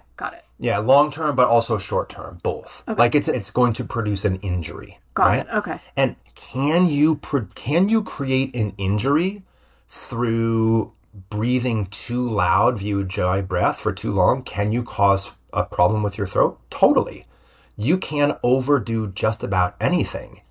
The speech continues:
Speaker 2: That doesn't mean it's dangerous, right? That's like thinking that putting a side table next to the couch is dangerous because you hit your foot against it.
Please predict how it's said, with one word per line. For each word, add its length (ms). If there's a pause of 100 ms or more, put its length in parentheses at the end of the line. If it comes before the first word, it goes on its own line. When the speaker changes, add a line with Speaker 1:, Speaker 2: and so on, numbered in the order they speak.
(180)
Speaker 2:
That 320
doesn't 320
mean 180
it's 140
dangerous, 840
right? 240 (540)
That's 180
like 300 (320)
thinking 480
that 180
putting 440 (100)
a 120
side 420
table 480
next 280
to 60
the 100
couch 340
is 100
dangerous 460
because 320
you 80
hit 180
your 100
foot 200
against 320
it. 160